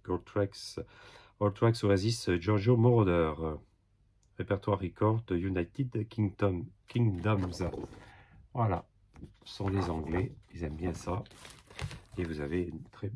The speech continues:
belle pochette antistatique, euh, qui est sympa. J'aimerais bien, j'aimerais bien antistatique, j'aimerais bien en acheter de, de ces sous-pochettes du label. C'est assez rare avec un joli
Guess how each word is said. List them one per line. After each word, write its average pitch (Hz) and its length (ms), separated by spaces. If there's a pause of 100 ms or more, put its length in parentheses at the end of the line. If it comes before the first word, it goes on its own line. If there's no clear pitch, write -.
(220)
belle 101 220 (300)
pochette 98 680 (100)
antistatique, - 960
euh, 78 80
qui - 140
est 87 40
sympa. 113 360
J'aimerais 82 260
bien, 113 180 (460)
j'aimerais 90 320
bien 110 220 (360)
antistatique, 98 600
j'aimerais 80 260
bien 107 140
en 117 80
acheter 92 460
de, 78 80 (1040)
de 95 40
ces - 140
sous-pochettes 92 560
du 87 120
label. 98 420
C'est - 340
assez - 240
rare 82 300
avec 76 320
un - 340
joli 76 380